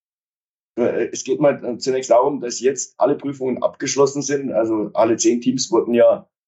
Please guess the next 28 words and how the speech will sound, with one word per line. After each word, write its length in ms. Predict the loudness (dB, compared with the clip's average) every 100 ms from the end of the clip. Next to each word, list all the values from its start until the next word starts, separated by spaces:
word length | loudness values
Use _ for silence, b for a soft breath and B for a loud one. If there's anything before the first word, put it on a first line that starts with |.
| _
ähm, 400 | 2 4 4 -2 -2
erstmal 340 | -2 2 0
natürlich 280 | 2 2 2
in 60 | 4
Heimarbeit, 520 | 2 2 2 -2 -2
aber 160 | -6
dann 160 | -8 -8
auch 180 | -10 -6
vor 220 | -6 0
Ort 300 | 0 0 -8
geprüft. 420 | -10 -6 -8 -6
Zum 140 | -4 0
Beispiel, 280 | 0 2 2
äh, 300 | 4 0 -2
Aston 200 | -6 2
Martin 300 | 2 2 0
hat 100 | -2
mir 280 | -4 -6 -6 -6
erzählt, 360 | -2 2 2
da 120 | 2 2
waren, 360 | 2 0 -14 _
äh, 360 | -16 -4 -2 -2
vier 220 | -2 -2
Prüfer 300 | -2 -2 -2
da, 200 | 2 2
die 300 | 2 -4 -4 -6
fünf 220 | -6 0
Tage, 480 | 2 4 2 0